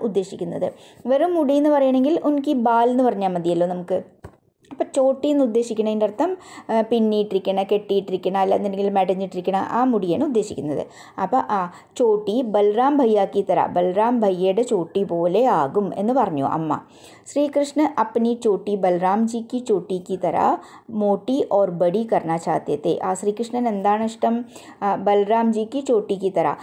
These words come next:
ബൽറാമൻ്റെ മുടി പോലെ വലുതാണ് ശ്രീകൃഷ്ണൻ ഇഷ്ടം. മോട്ടി ഓർ ബഡി, വണ്ണം ഉള്ളതും നീളം ഉള്ളതുമായിട്ടുള്ള വലുതാണ് ഇഷ്ടം. ഇസ് ലോഭ് കെ കാരൺ, ഈ മോഹം കൊണ്ടാണ് വേ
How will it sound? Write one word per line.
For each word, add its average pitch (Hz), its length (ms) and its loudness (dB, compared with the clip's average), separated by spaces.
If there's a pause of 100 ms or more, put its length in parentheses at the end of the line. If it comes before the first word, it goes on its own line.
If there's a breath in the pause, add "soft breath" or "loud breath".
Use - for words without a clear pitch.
(180 loud breath)
ബൽറാമൻ്റെ 208 720 2 (160)
മുടി 196 280 -2
പോലെ 165 520 0 (380 loud breath)
വലുതാണ് 190 760 0
ശ്രീകൃഷ്ണൻ 202 540 -2
ഇഷ്ടം. - 380 -2
മോട്ടി 233 480 0
ഓർ 226 200 4
ബഡി, 175 360 0
വണ്ണം 175 420 0
ഉള്ളതും 214 420 2 (340 loud breath)
നീളം 202 340 0
ഉള്ളതുമായിട്ടുള്ള 190 640 2
വലുതാണ് 190 480 2
ഇഷ്ടം. 269 340 -2 (400 loud breath)
ഇസ് 359 260 0
ലോഭ് 233 440 2
കെ 240 160 -2
കാരൺ, 190 420 0 (280 loud breath)
ഈ 254 120 0 (140)
മോഹം 214 440 2
കൊണ്ടാണ് 180 520 0 (120)
വേ 208 140 2